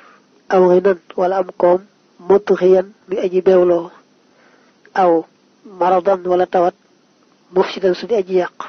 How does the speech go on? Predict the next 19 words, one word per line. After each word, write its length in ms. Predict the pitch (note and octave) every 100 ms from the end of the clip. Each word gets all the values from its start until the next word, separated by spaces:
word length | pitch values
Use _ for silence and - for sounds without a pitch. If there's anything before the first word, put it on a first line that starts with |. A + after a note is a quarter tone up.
| - _ _ _ - _ _ _ _ _ _ _ -
aw 120 | F3+
haraman, 460 | E3+ F3+ F#3 F3 F3
wala 220 | G3 F#3
ak 100 | G3 F#3
màggat, 380 | F3+ E3+ F#3+ - _ _ _ _ _ F3+
mufnidan, 560 | F3+ - F#3 F#3+ F3 G3 _ _ _ _ _ _ _ _ _ _ _ _ _
muy 120 | F#3
aji 320 | - F3+ F#3 - _
naagloo, 520 | E3+ F3 F#3 F3+ E3+ E3 _ _ _ _ - _ _ _ _ _ -
aw 160 | F#3 F3 D#3 _
mawtan, 360 | F#3 F#3 F3+
wala 220 | F3+ F3+ F3
ak 160 | F#3
faatu, 340 | - E3+ F3 G#3 - _ _
mujhisan, 600 | E3+ F#3 F3+ D#3+ F3 F#3+ F3
muy 140 | F3
aji 200 | A#3 F3 E3+
jekkalee, 500 | F#3 - F#3+ E3+ F3 - _ _ _ _ _ - - _ _ _ _ _
aw 120 | F#3+